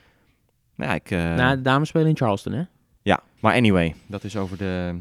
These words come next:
Speaker 1: de banen in Miami. Ik geloof dat we de mannen hebben gehad. Eh, er is natuurlijk één iemand die daar ontbreekt. Dat wisten we al van tevoren, dat hij daar niet zou gaan spelen. Maar hij ontbreekt helaas wat langer. En dat is, eh,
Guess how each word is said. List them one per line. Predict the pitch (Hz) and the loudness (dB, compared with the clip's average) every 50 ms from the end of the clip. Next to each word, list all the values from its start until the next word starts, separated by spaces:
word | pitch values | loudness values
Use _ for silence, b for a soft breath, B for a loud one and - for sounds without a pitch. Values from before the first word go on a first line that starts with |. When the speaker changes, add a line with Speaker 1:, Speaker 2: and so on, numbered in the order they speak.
| 87 - - | -12 -14 -12
Speaker 1:
de | 92 87 | -8 -4
banen | 92 101 107 107 98 76 | -2 0 0 0 0 -2
in | 92 | -2
Miami. | 92 92 92 104 104 87 107 147 - b b b b b b b | 0 0 0 -2 -2 -2 -4 -6 -10 b b b b b b b
Ik | b - | b 2
geloof | 156 151 | 2 2
dat | 147 - | 4 4
we | 139 | 2
de | 127 131 | 2 4
mannen | 156 156 151 135 | 4 4 4 4
hebben | 127 120 110 120 | 4 4 4 2
gehad. | - 110 147 214 - - - - | 2 2 2 2 0 -2 -2 0
Eh, | 139 139 131 127 | 2 4 4 4
er | 123 | 4
is | 123 | 2
natuurlijk | 107 127 127 - - - - | 0 -2 -4 -4 -4 -2 2
één | - 143 143 139 113 | 4 4 4 4 4
iemand | 131 127 123 117 113 | 4 4 4 4 4
die | - 117 | 2 0
daar | 107 113 110 107 - | 2 2 2 4 2
ontbreekt. | 117 110 98 123 139 151 139 | 2 2 4 6 6 4 4
Dat | 123 101 | 2 0
wisten | 98 131 143 - - | 2 2 2 2 2
we | - 107 | 0 2
al | 117 | 2
van | 110 113 | 2 0
tevoren, | 90 98 85 98 117 131 160 180 202 | -2 0 2 4 6 6 6 6 4
dat | 185 185 | 2 0
hij | 170 - | -2 0
daar | 165 156 | -2 -2
niet | 160 156 | -2 0
zou | - 160 147 | -2 -2 -2
gaan | 143 143 | -2 -2
spelen. | - - - 143 143 143 156 196 208 b b b b b b b b b b | -2 2 2 2 4 2 0 -2 -4 b b b b b b b b b b
Maar | b 107 110 113 | b 2 2 4
hij | 117 113 107 - | 4 2 0 0
ontbreekt | - 117 117 107 117 117 110 - | -2 -2 2 2 4 2 2 2
helaas | 113 107 107 110 107 101 - | 0 0 2 2 0 0 0
wat | - 101 - - - - | 0 -2 -2 -4 -8 -10
langer. | - 95 101 135 143 104 107 151 214 - _ _ | -4 0 2 4 4 4 4 2 0 -4 _ _
En | - 107 107 | -8 -6 -4
dat | 107 107 101 - | -4 -6 -6 -6
is, | - 92 - - - | -8 -8 -8 -6 -4
eh, | 90 82 82 80 | -4 -2 -2 -2